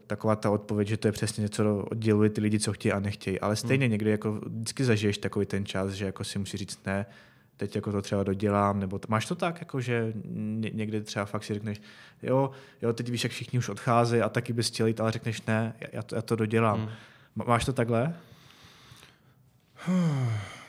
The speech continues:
Speaker 2: Člověče, zase taková <laughs> kompe-, mě, mě naskočilo prostě jako čtyři typy jako odpovědí, jako, ale, eh, takhle, to, ty, ty, tu poslední větu, jako tu úvahu, co jsi jakoby zmínil, že jako odchází lidi z kanclu, eh, měl jsem to takhle,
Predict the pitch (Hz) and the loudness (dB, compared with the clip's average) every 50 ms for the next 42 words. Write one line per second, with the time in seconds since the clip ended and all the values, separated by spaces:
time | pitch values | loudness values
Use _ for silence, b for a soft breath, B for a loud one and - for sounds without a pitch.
0 | B B B B B B B - - 127 117 120 120 - - - 120 120 117 113 | B B B B B B B -12 -10 -8 -8 -8 -8 -10 -8 -6 -4 -4 -4 -4
1 | 117 113 113 131 123 - 127 - - 120 - - - 156 - - - 127 120 - | -4 -4 -2 -2 -2 -2 -2 0 4 4 6 6 4 -2 -6 -2 2 4 4 6
2 | - - 156 160 170 170 151 147 151 156 151 147 - - 147 - - 143 139 127 | 6 8 8 8 8 8 6 8 8 10 10 8 8 4 2 2 4 4 4 6
3 | 120 117 - - 123 120 - 127 123 120 113 - - 120 110 120 117 110 - 110 | 4 2 2 4 2 4 6 6 6 6 4 2 2 2 4 4 2 2 2 2
4 | - 117 113 - 117 117 107 107 - 120 117 113 113 110 113 110 110 110 - - | 4 2 4 4 2 2 2 2 2 4 4 4 4 4 4 4 2 4 4 4
5 | 113 - - 113 110 110 113 113 110 B B B B B B B B B - - | 4 6 6 8 8 8 8 6 4 B B B B B B B B B 6 8
6 | 113 113 113 113 113 113 110 110 110 110 113 113 117 - - _ _ _ _ _ | 10 12 12 12 12 12 12 10 10 8 8 4 2 -4 -14 _ _ _ _ _
7 | _ _ _ _ _ _ _ _ _ _ _ _ _ - B B B B B _ | _ _ _ _ _ _ _ _ _ _ _ _ _ -16 B B B B B _
8 | _ - - 147 - - 120 104 92 - - - - - - - 139 135 123 - | _ 6 6 6 8 10 8 8 8 4 -2 -14 -16 -8 2 6 6 6 8 8
9 | 147 139 127 - 123 - - - 139 - - - - 131 135 135 123 120 - 127 | 6 6 6 6 6 6 6 6 8 6 6 8 8 6 6 8 6 6 6 8
10 | 127 127 123 - 120 - 113 113 120 120 123 - 123 110 - 123 - 123 123 120 | 6 6 6 4 2 2 4 4 6 6 6 4 4 2 2 4 4 4 4 6
11 | 113 117 113 117 120 120 120 117 120 117 117 - 123 117 113 - 123 117 117 120 | 6 6 6 6 6 6 6 6 6 6 6 4 2 2 2 4 4 4 4 4
12 | 113 117 117 - - 120 117 117 - - 123 120 117 - - - - - - - | 4 2 2 2 2 0 0 0 2 4 4 4 4 2 -2 -16 -18 -18 -20 -18
13 | - - - 120 113 117 113 117 113 117 117 113 - 123 117 120 127 131 127 117 | -6 0 4 6 8 8 10 10 10 8 8 6 4 2 2 4 4 4 4 4
14 | - - 123 113 113 120 113 - 110 - - 110 104 101 | 4 4 2 2 2 0 0 0 0 0 2 2 2 0